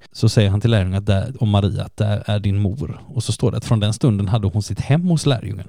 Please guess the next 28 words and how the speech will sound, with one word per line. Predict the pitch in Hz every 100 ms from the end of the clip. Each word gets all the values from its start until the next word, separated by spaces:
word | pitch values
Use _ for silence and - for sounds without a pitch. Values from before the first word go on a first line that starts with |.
| -
Och | - 101
så | 101
får | - - 131
vi | 135
höra | 135 127
om | 123 123
hans | 110 131 123 -
bröder, | 117 120 117 113 92 90 98 127
det | 117
vill | 110
säga | - 127 101
Jakob | 101 113 - 101 98
och | 107
Judas, | 123 110 101 175 - - -
och | - 113
kanske | 131 113 120
också | - 113
Josef | 107 113 - 104 95
och | 113
Simon, | - 104 101 127
de | 139 127
här | 117
som | 104 135
nämns | 123 117 117 123
i |
Matteus | 120 - 107 107
tretton. | 139 - - 139 165
Bröderna, | 120 101 120 135 95 95 92 123